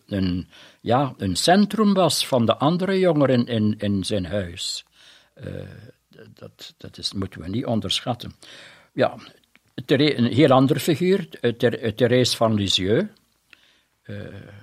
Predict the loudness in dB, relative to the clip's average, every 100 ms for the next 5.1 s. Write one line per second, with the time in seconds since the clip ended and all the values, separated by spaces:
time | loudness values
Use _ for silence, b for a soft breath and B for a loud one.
0 | _ -6 -4 -4 -6 -8 -8 -12 -18 b
1 | b -10 -8 -4 -4 -4 -2 0 0 -2
2 | -2 -2 0 -4 -6 -6 -2 0 -2 -2
3 | -4 -2 -2 -2 0 -2 0 0 0 -2
4 | -4 -6 -4 -2 -2 -2 -10 -6 -4 -4
5 | -6